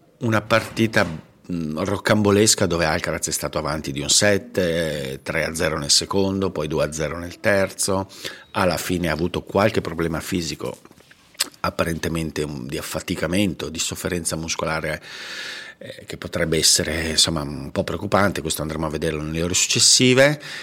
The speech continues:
Ehm, una partita che, che, in cui Alcaraz ha dimostrato tutto e il contrario di tutto, che è un po' anche la sua summa in questo momento, in, anche in un momento di grande forza, però dove ancora ci, c'è un, c'è una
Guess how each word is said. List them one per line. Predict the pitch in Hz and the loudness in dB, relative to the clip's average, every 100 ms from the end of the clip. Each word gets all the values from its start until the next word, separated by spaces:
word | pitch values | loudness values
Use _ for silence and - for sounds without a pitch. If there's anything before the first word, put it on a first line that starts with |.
| - | -8
Ehm, | - 98 92 92 92 | -4 -2 0 0 0
una | 95 | 0
partita | 101 98 131 123 | 0 2 4 4
che, | - 95 - | 4 0 -2
che, | - 87 - - _ _ - - | -8 -8 -10 -18 _ _ -16 -8
in | 101 101 104 | -6 -4 -4
cui | 95 117 | 2 6
Alcaraz | 110 117 113 107 107 | 6 6 4 4 2
ha | 90 | 2
dimostrato | 92 95 87 110 110 107 104 87 98 - 117 82 - | 2 2 2 4 4 4 2 2 -6 -12 -12 -12 -4
tutto | 123 101 - 92 | 0 0 2 2
e | 95 | 2
il | |
contrario | 87 87 95 92 | 0 0 2 2
di | 95 | 0
tutto, | 104 101 98 104 | 0 -2 2 2
che | 92 | 4
è | |
un | 92 | 2
po' | 90 90 | 2 0
anche | 82 90 87 | 0 0 -2
la | |
sua | 80 85 | -2 0
summa | - 113 92 80 | 2 2 2 0
in | 80 | -2
questo | 80 - | -4 -4
momento, | 82 82 82 80 | -4 -4 -4 -4
in, | 82 78 73 | -6 -6 -6
anche | 87 90 76 | -6 -4 -6
in | |
un | 73 67 76 71 71 73 69 62 73 | -6 -6 -6 -6 -6 -6 -6 -8 -4
momento | 92 87 92 82 | -2 0 0 0
di | 73 | -4
grande | 76 87 90 92 | -2 -2 0 -2
forza, | - 85 85 - 87 | 0 0 0 -2 -2
però | 82 82 | 0 0
dove | 82 80 80 - - - - - - | 0 -2 -4 -10 -10 -10 -10 -14 -10
ancora | 82 - 92 | -4 2 2
ci, | 85 - | 4 4
c'è | - - | 4 2
un, | 80 78 76 73 78 | 0 -2 -4 -6 -4
c'è | 82 | -4
una | 78 73 | -4 -6